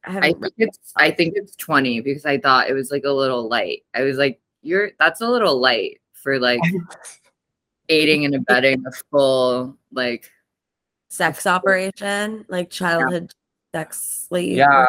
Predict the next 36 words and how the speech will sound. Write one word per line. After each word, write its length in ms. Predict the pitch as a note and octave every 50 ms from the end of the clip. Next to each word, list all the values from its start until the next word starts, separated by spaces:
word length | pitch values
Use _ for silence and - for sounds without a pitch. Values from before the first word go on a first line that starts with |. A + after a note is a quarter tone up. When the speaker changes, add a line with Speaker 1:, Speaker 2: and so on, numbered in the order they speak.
| A#2+
Speaker 3:
I'm 120 | A#2+ D3 C#3+ -
surprised 280 | _ F3+ F#3 F#3 F3+ E3+
if 100 | F3 -
she 120 | - D#3
gets 200 | C#3 D3 C#3 C#3+
out 140 | D3 C#3 C3
alive, 480 | B2 A#2 A#2 A#2 A#2+ A#2+ A#2 A2 G#2 - - G#2
but, 240 | - A#2+ A#2+ A#2 F#2
I 80 | A2
mean, 320 | A2+ A#2 A#2 A#2 A#2 A2+ A2
I 160 | A2 - A2
don't 140 | A#2+ B2+ B2
know. 800 | B2 A#2 A2 G2 F#2+ F#2 G2 A2 G2+ - D3 D3 - F3 E3 E3
<laughs> 20 |
Speaker 1:
She 360 | D#3 D3 C3+ - C#4+ D#4+ F4 D4 F3+ A3 - - _ _ _ _ - -
keeps 400 | - - C#4 D4+ - - - -
pleading. 520 | - - - A#3 A#3+ B3+ B3+ A#3+ G#3+ G3+ G3+
She 120 | - G3
kept 160 | B3 C4+ C4
trying 220 | - C#4 C#4+ D4+ D4+
to 60 | C4+
push 380 | - - - G#3+ A3+ B3 - -
it 340 | - E3 - - - - _ _ _ _ _ _ _ _ _ _ _ _ _ _ _ _ _
because 680 | - A#3 G3 A#3 A3+ G3+ G3+ G3+ G3+ G3 G3 - - -
she 80 | G#3
was, 100 | G#3+ G3+ G3+
like, 180 | G#3+ G3 G3+
pleading, 680 | - G#3+ A3 G#3+ G3+ G#3 G3+ G3+ G3 F#3+ F#3 F#3 F#3 - -
um, 720 | B2+ F3+ F3 E3 A2+ D2 D2 C#2+ A#1+ D2 - - - _ _ _ _ _ _ _ _ _ _ _ _ _
she 140 | - - G#3
was 80 | G3
gonna 140 | G3 G3+ G3
harm 280 | D#3+ E3+ F3+ F3 F#3 F3+
herself 400 | F3 E3+ D#3+ - - - - -
and 140 | - F#2+ -
stuff. 340 | - - - D2 - -